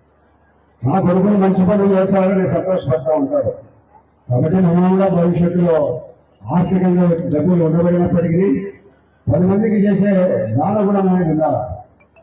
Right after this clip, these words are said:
అది దాన గుణం అనేది కేసీ పుల్లయ్య గారికి ఉండేది. ఆ దాన గుణం వీళ్ళ కొడుకులు కట్టింది. ఇది మంచి పరిణామము.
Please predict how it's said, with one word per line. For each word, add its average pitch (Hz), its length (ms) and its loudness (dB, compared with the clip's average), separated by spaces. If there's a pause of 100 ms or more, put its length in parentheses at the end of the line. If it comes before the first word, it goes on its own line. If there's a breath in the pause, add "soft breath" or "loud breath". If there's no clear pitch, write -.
(280)
అది 139 240 0
దాన 185 260 0
గుణం 208 180 2
అనేది 190 580 0
కేసీ 180 300 0
పుల్లయ్య 170 240 0
గారికి 151 240 -2
ఉండేది. 143 380 0 (540)
ఆ 113 180 0 (120)
దాన 170 200 2 (120)
గుణం 180 540 0 (380)
వీళ్ళ 147 180 0
కొడుకులు 147 420 -2
కట్టింది. 127 400 -2 (640)
ఇది 113 140 0
మంచి 131 440 0
పరిణామము. 160 800 0